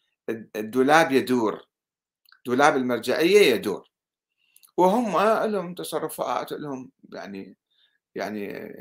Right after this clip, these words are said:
يتحركون كما يشاءون. ويشوفون حتى هذا الموقف اللي،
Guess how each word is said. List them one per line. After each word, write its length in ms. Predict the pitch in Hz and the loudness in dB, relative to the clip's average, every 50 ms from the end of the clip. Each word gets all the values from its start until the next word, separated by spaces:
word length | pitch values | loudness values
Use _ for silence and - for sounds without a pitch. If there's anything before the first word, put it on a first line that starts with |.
| - - - - 110 - _ - - - - _ _ - _ - | -18 -16 -16 -16 -16 -16 _ -20 -20 -20 -20 _ _ -20 _ -14
يتحركون 580 | 127 - 135 - - 139 131 123 - 139 143 143 | -12 -10 -10 -6 -6 -4 -4 -4 -4 -4 -6 -4
كما 260 | - 135 151 143 117 | -4 -2 0 0 0
يشاءون. 600 | 104 101 - 110 90 90 107 127 127 101 90 180 _ _ _ _ _ _ _ _ _ _ | 0 0 0 0 0 2 2 0 0 0 -2 -6 _ _ _ _ _ _ _ _ _ _
ويشوفون 680 | 147 156 180 185 - - - - 185 180 - 190 196 180 | 8 8 8 8 8 6 2 2 0 0 2 0 0 0
حتى 300 | - - - - - 185 | 0 -2 -4 -2 0 0
هذا 180 | 165 170 156 | 0 2 0
الموقف 460 | 147 139 151 165 175 - - 123 - 127 | 0 0 2 0 0 0 -2 -6 -8 -8
اللي، 480 | 113 113 113 120 120 117 113 110 - | -8 -6 -6 -4 -4 -4 -4 -6 -8